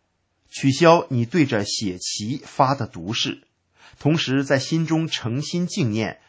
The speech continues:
法轮大法好，真善人好，就能躲过灾难，躲过瘟疫。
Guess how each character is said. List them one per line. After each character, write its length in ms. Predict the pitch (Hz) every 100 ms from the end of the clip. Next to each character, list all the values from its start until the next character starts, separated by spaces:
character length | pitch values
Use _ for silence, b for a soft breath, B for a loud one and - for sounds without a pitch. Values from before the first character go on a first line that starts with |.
| b
法 300 | _ - 104
轮 220 | 85 101 123
大 160 | 139
法 240 | - 95 117
好， 360 | - 80 - _ _
真 300 | - 170 180
善 240 | - 135
人 180 | 90 107
好， 360 | - - - b b b b
就 220 | - 240
能 220 | 139 101 104
躲 200 | 95 78
过 160 | 98
灾 240 | 95 135 131
难， 300 | 131 - _ _ -
躲 180 | 104 85
过 160 | 104
瘟 160 | 101 127
疫。 320 | 147 123 -